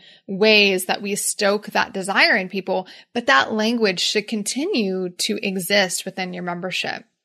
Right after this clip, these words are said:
Because if we stop talking about it, guess what? They're gonna stop thinking about it.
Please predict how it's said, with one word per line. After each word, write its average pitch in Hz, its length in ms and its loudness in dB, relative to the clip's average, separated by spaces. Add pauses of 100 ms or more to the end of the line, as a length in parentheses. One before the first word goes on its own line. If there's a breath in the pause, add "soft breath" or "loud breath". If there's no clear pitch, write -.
(320 loud breath)
Because 233 280 2
if 233 120 2
we 247 420 4
stop 269 400 2
talking 220 460 0
about 277 300 4
it, 349 240 4 (640)
guess 185 240 -2
what? 175 240 0 (580)
They're 254 260 4
gonna 254 220 -2
stop 240 500 0
thinking 233 540 -2
about 170 280 -8
it. - 280 -20